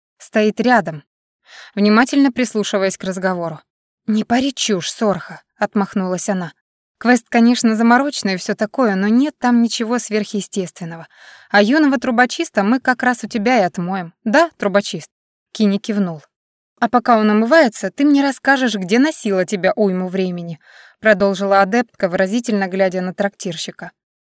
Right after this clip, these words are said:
«Теперь уже наступила очередь Сорха фыркать». Причина длительного отсутствия толстяка называлась «море, кокосы, мулатки в бикини»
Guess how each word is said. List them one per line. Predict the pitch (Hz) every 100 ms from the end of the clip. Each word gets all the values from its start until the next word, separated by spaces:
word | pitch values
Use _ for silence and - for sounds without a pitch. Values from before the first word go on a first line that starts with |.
| -
«Теперь | 214 285
уже | 269 233
наступила | 220 - 208 254 226 -
очередь | 233 - 220 214
Сорха | - 233 196 180
фыркать». | - 196 175 - - - _ _ _ _
Причина | 226 233 - 302 254
длительного | 233 285 247 240 233
отсутствия | 233 - 311 - 226 220
толстяка | 226 - - 214 302 277
называлась | 214 202 226 233 220 -
«море, | 214 233 302 285
кокосы, | - 196 - 247 - 196
мулатки | 175 175 208 -
в | 180
бикини» | 165 170 - 180 156